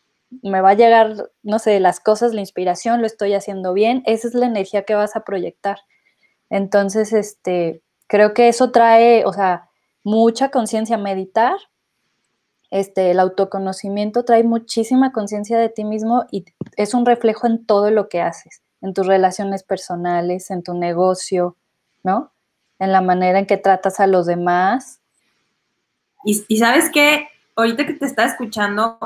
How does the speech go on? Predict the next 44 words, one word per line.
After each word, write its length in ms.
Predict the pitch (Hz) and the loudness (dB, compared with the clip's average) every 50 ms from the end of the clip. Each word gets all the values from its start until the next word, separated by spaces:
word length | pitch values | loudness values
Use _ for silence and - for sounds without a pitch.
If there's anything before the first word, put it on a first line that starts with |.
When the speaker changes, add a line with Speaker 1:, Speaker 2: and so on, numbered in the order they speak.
| - | -6
Speaker 2:
bueno, 200 | 208 220 208 208 208 | -4 -2 -2 0 0
yo 180 | 208 214 214 | 2 2 2
la 100 | 220 240 | 2 2
verdad 220 | 247 233 208 202 208 | 2 2 2 0 0
es 100 | 208 - | -2 -4
que 80 | 226 | -6
la 100 | 214 220 | -6 -4
meditación 600 | 214 202 190 180 175 - 170 170 185 185 190 196 - _ _ | -6 -6 -8 -8 -8 -10 -10 -8 -6 -6 -6 -6 -8 _ _
solamente 840 | _ - - 233 233 240 240 247 254 254 247 233 233 226 226 226 233 | _ -8 -2 2 2 2 4 2 2 2 2 2 0 0 0 -2 -2
la 140 | 233 220 196 | 0 0 0
hice 220 | 170 175 175 190 | 0 0 -2 -4
por 180 | 185 - 208 196 | -8 -8 -8 -8
conveniencia, 800 | - 180 170 156 151 151 151 156 160 170 - - 208 254 277 _ _ _ _ | -8 -8 -10 -10 -12 -12 -12 -12 -14 -12 -10 -10 -10 -10 -12 _ _ _ _
tengo 340 | 175 190 196 202 202 202 - | -6 -4 0 -2 -2 0 0
que 60 | 214 | 0
admitirlo, 380 | 202 208 277 220 214 214 214 - | 2 2 2 2 2 0 -2 -4
Speaker 1:
<laughs> 680 | - - - - 269 - - - - - - - - | -12 -14 -8 -8 -8 -6 -4 -4 -4 -4 -4 -4 -4
Speaker 2:
o 60 | 180 180 | -4 -4
sea, 200 | - - 359 175 - - _ _ - - _ | -4 -6 -10 -10 -10 -10 _ _ -20 -20 _
cuando 240 | _ 233 233 233 233 | _ 2 4 4 4
yo 100 | 233 247 | 4 4
empecé, 580 | 247 247 240 320 359 349 349 269 269 277 - 220 | 2 2 2 2 2 2 0 -2 -2 -8 -6 -6
o 40 | 226 | -4
sea, 160 | 214 233 226 | -2 -2 -2
en 180 | 233 226 233 254 | -2 -2 -4 -2
un 100 | 285 330 | 0 0
agobio, 460 | 359 349 349 302 294 302 302 311 302 | 2 4 6 4 4 4 2 0 -2
precisamente 640 | - 330 247 240 277 285 359 339 339 330 320 311 349 | -4 -6 -4 -4 -4 -2 -2 -2 -2 -2 -4 -2 -4
un, 240 | 330 330 339 320 254 | -4 -4 -4 -6 -4
una 220 | 285 285 294 311 | -4 -2 -2 -4
situación 440 | 302 294 - - 262 254 254 254 247 | -4 -8 -8 -8 -10 -8 -6 -8 -6
detonante 580 | 262 269 254 - 262 262 262 262 247 233 247 240 | -6 -6 -4 -6 -4 -2 0 -2 -2 -2 -4 -8
que 80 | - _ | -12 _
para 200 | - 196 196 196 | -6 -6 -4 -4
mí 200 | 208 214 233 - _ | -4 -6 -6 -6 _
está 260 | 226 240 233 233 214 | -6 -6 -4 -4 -4
muy 200 | 214 214 226 233 | -4 -2 0 0
ago-, 280 | 226 233 226 226 214 214 | 0 0 0 -4 -6 -6
muy 240 | 214 214 220 233 247 | -6 -6 -4 -2 -2
agobiada, 580 | 294 349 359 269 196 208 214 214 214 214 226 240 | 0 0 0 -2 0 0 0 0 2 2 0 0
muy, 280 | 247 240 233 233 233 | 0 0 0 0 0
muy, 220 | 233 240 240 247 247 | 0 0 0 0 -2
muy 260 | 240 233 240 240 240 | -2 -2 -2 -4 -4
demasiado, 640 | 220 208 175 165 - - - 196 190 190 202 233 | -4 -6 -8 -6 -6 -4 -4 -2 -2 -2 -4 -6